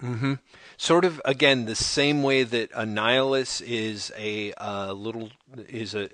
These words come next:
a nerd on a planet of horrible jocks in the negative zone, Doctor Doom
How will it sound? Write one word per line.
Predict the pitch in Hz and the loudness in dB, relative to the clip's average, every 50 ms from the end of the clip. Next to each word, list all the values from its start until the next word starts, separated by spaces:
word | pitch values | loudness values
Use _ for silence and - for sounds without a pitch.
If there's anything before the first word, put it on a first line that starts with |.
| - - 101 | -10 -10 -10
a | 104 | -8
nerd | 98 104 107 110 113 117 120 117 110 - | -6 -4 -4 -2 0 0 0 -2 -4 -6
on | 107 104 107 101 | -6 -6 -6 -6
a | 98 98 | -6 -8
planet | - - - - 107 104 107 110 117 107 110 | -6 -2 -2 -2 0 0 -2 -4 -2 -2 -2
of | 101 92 85 - - _ _ | -4 -6 -8 -16 -20 _ _
horrible | - 117 113 110 110 104 110 107 98 | -2 0 2 2 2 0 -4 -6 -4
jocks | 95 - 104 101 - - - - - | -2 -2 0 0 -2 -2 -6 -8 -8
in | 113 | -6
the | 107 101 101 | -6 -4 -4
negative | 101 107 113 120 120 120 123 | -4 -4 -4 -4 -6 -4 -2
zone, | - 131 131 131 127 - - - - - - _ - | 0 2 2 0 0 -4 -10 -18 -20 -20 -20 _ 6
Doctor | - 175 185 - - 196 180 | 6 6 6 6 2 -2 -2
Doom | 160 135 - 165 214 220 185 160 139 135 131 123 | -2 0 2 4 6 6 6 6 6 4 2 -2